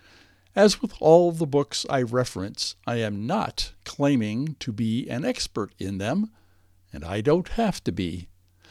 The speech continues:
Like the vast majority of people, I can learn from a well-written, well-researched book good enough to do better in life as I navigate this amazing world we live in. One thing this book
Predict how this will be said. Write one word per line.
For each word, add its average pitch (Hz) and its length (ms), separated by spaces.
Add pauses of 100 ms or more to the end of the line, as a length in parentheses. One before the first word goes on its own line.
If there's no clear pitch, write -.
(320)
Like 170 220
the 196 80
vast 160 580
majority 139 560
of 135 140
people, 104 680
I 131 140
can 143 300
learn 143 480
from 151 200
a 143 80
well-written, 120 1040 (140)
well-researched 147 1120
book 117 420 (400)
good 208 180
enough 113 460 (380)
to - 120
do 117 220
better 135 380
in 117 200
life 107 400 (440)
as 143 280
I 143 140
navigate 120 600
this 110 200
amazing 104 500
world 160 320
we 113 140
live 95 220
in. - 220 (1120)
One 214 360
thing 139 380
this 135 180
book 117 400